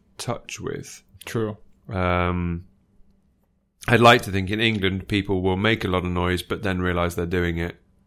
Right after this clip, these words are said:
Speaker 1: and say, "Sorry," profusely.
Speaker 2: Yeah.
Speaker 1: Because they have, for, for some reason, an ingrained, uh, sense of, "Oh, I'm making a lot of noise."
Speaker 2: Yeah.
Speaker 1: Um,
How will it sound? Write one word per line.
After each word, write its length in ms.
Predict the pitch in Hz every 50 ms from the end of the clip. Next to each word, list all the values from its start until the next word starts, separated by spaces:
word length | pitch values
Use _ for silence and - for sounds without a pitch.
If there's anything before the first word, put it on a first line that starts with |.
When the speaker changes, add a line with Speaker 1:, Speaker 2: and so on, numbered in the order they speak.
| _ _ _ _ _ _ _ _ _ _ _ _ _ _ -
Speaker 1:
and 180 | - 92 85
say, 360 | - - 90 82 85 82 82 - - _ _ _ _ 147
"Sorry," 560 | - - - 107 95 90 85 80 76 90 - - - -
profusely. 640 | - 95 - 110 104 95 - - 92 85 82 - - _ - - - -
Speaker 2:
Yeah. 180 | 120 104 95 95 - _ _ _ _ _ _ _ _ _ _ _ - 101 90 87 85
Speaker 1:
Because 460 | 85 101 - - 110 107 92 87 -
they 200 | 95 95 92 90
have, 280 | 87 92 104 104 95 87
for, 440 | 85 90 - - - - - 98 90
for 360 | - - - 90 - - 98
some 240 | - - 104 101 98
reason, 420 | 92 90 90 82 87 90 87 87
an 220 | 87 87 87 - -
ingrained, 880 | 101 95 92 90 87 85 90 87 85 85 82 82 82 82 82 - - - - _ - - - - - - - - - - - _ _ _ _ _ _ - 95
uh, 600 | 90 87 85 85 82 82 85 85 82 82 85 82
sense 400 | 82 - - 90 87 85 - -
of, 220 | 90 82 - - - - - - - - _ _ _ - - _ _ - _ _ - _ _ _
"Oh, 160 | 110 98 92
I'm 100 | 90 87
making 320 | 92 98 98 92 - 87 82
a 40 | 80
lot 160 | 80 80 80
of 80 | 80
noise." 500 | 80 80 82 82 - - - - - - _ _ _ _ _
Speaker 2:
Yeah. 200 | 123 107 101 98 - _ _ - -
Speaker 1:
Um, 720 | 95 90 87 85 87 87 87 87 87 85 82 82 82 78